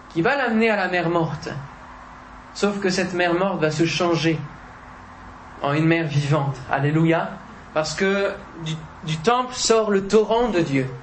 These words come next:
Et on le voit, il va, avec l'ange, traverser petit à petit, rentrer dans ce torrent, jusqu'aux genoux, jusqu'aux reins, tout cela, hein, les chevilles, les genoux, les reins, et cela représente la bénédiction que Dieu veut donner.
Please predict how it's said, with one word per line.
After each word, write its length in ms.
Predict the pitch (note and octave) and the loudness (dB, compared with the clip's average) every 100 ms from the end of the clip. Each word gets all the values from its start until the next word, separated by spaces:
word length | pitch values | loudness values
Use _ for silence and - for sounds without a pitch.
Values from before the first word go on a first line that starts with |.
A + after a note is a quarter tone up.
| - - - - - - - - - - | -16 -18 -18 -18 -18 -18 -20 -20 -10 0
Et 80 | F3+ | 2
on 80 | G#3+ | 4
le 100 | A#3+ | 2
voit, 440 | G#3+ C#4+ D4+ D4+ A3+ | 4 4 4 2 2
il 120 | G3+ | 2
va, 420 | F#3+ B3 B3+ A#3+ G#3 | 4 4 4 2 0
avec 420 | - F#3+ A3 A3 | 0 2 2 2
l'ange, 480 | C4 C#4+ C4 G3+ - | 2 2 2 -2 0
traverser 880 | B3 B3 C4 - - D#4 D4+ B3+ - - - - | 2 2 0 -2 0 2 2 0 -4 -16 -14 -4
petit 340 | A3+ B3+ C4+ | -2 -2 0
à 100 | B3+ | 0
petit, 300 | B3+ - D4 | 0 0 2
rentrer 460 | B3+ B3+ B3+ - D#4+ | 4 2 0 0 2
dans 160 | B3+ | 0
ce 160 | A3 A#3 | 0 -2
torrent, 540 | A3 A3+ A3+ C#4 A3 - - - - - - - - | 0 2 4 2 0 -8 -16 -16 -16 -10 -6 -4 -4
jusqu'aux 320 | D#3+ - G#3 | -4 0 2
genoux, 480 | F3 G#3 A#3 A#3 A#3+ B3 B3 - - - | 4 2 2 2 0 -2 -4 -10 -10 -6
jusqu'aux 360 | E3 - G3+ | -4 2 2
reins, 240 | G3 A#3 A#3 | 4 2 0
tout 100 | G3+ | -2
cela, 360 | - A3+ B3+ A3+ | 0 2 2 2
hein, 120 | A3 | 2
les 100 | G3+ | 2
chevilles, 400 | - - B3 B3 | 0 0 0 2
les 140 | G#3 | 2
genoux, 280 | F#3+ A3+ C4 | 2 2 4
les 140 | A3 G#3+ | 4 2
reins, 160 | C4+ | 2
et 80 | B3+ | 2
cela 240 | - C4 | 2 4
représente 680 | C4+ C4 C4 B3 E4 D#4 A3+ D#3+ - - - - - | 2 2 2 2 2 2 0 0 -2 -14 -14 -10 0
la 100 | G3+ | 2
bénédiction 640 | A3 C#4+ D4 C#4+ C#4+ E4+ E4 | 2 2 2 0 2 2 4
que 120 | C4 | 2
Dieu 200 | G#3 B3+ | 2 2
veut 140 | A#3 | 2
donner. 440 | G#3+ A3+ A3+ G3 | 2 4 2 0